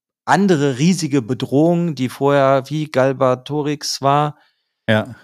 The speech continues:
Speaker 1: ist jetzt etwas anderes und das sind die, die, äh, die Träumer.
Speaker 2: Ja.
Speaker 1: Das sagt ja mir eh nicht so viel, deswegen kann ich das sagen. Und das ist halt einfach eine andere große Bedrohung. Lustigerweise sind die vorher natürlich nie vorgekommen, weil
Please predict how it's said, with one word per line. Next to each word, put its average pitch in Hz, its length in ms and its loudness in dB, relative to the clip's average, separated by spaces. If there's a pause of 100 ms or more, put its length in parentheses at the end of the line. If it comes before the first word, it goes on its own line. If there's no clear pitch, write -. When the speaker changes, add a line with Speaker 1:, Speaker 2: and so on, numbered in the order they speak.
(120)
Speaker 1:
ist 151 220 0
jetzt - 360 -2
etwas 123 260 -6
anderes 175 560 -2
und 131 100 -4
das 120 140 -2
sind 127 180 -8
die, 120 300 -10
die, 127 280 -2
äh, 110 200 -2
die 107 160 -14
Träumer. 180 680 0 (680)
Speaker 2:
Ja. 113 140 2
Speaker 1:
Das 135 120 -8
sagt 143 220 -2
ja 139 100 2
mir 117 160 -2
eh 123 120 0
nicht 160 160 0
so - 60 -10
viel, 165 240 -2
deswegen 139 340 -6
kann 135 120 -4
ich 123 80 -8
das 117 160 -12
sagen. 165 460 2 (100)
Und 139 400 0
das 127 200 -2
ist - 20 -6
halt 139 160 -2
einfach 123 180 -4
eine 113 160 -2
andere 170 260 -2
große 160 300 -4
Bedrohung. 147 600 0 (160)
Lustigerweise 113 680 0
sind 107 200 -6
die 101 80 -6
vorher 107 260 -2
natürlich 104 320 -8
nie 107 100 -4
vorgekommen, 120 540 -4
weil 104 300 -4